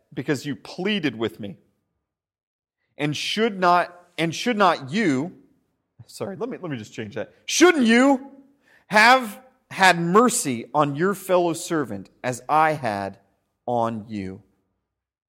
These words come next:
And in his anger, his master delivered him to the jailers until he could pay all of his debt. All right. This parable has just come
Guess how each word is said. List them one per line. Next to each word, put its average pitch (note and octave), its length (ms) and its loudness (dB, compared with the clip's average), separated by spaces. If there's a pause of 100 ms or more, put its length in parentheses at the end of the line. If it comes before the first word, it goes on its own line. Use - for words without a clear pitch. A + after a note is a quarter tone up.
(760)
And A2+ 80 -8
in D3 160 -4
his B2+ 260 -6
anger, D3 380 -6
his G#2+ 180 -10
master B2+ 560 -4 (240)
delivered D#3 560 0
him D3+ 220 -6
to C#3+ 160 -12
the A#2 100 -6
jailers G2+ 680 -8 (360)
until A#2+ 440 -6
he A2+ 160 -16
could - 180 -18
pay G2 440 -14 (480)
all G#2 460 -10 (380)
of G2+ 100 -20
his F#2+ 240 -20
debt. - 460 -20 (720)
All A2 80 -8
right. A#2+ 320 -2 (1400)
This C#3 180 -8
parable B2 400 -4
has A2 240 -12
just - 340 -10 (260)
come A2+ 400 -10